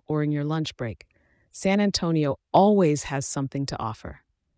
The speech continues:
and this kind of day just calls for enjoying those indoor gems, or maybe that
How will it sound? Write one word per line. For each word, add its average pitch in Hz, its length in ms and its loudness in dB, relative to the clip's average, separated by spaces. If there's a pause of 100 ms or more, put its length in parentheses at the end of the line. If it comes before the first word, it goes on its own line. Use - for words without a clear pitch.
(140)
and 147 180 4
this 214 140 4
kind 165 260 0
of 143 80 -2
day 143 220 2
just 151 260 -4
calls 147 320 0
for 143 140 -6
enjoying 151 500 0
those 139 260 -2
indoor 143 360 0
gems, 131 520 -4 (460)
or 143 80 -2
maybe 165 320 4
that 156 220 2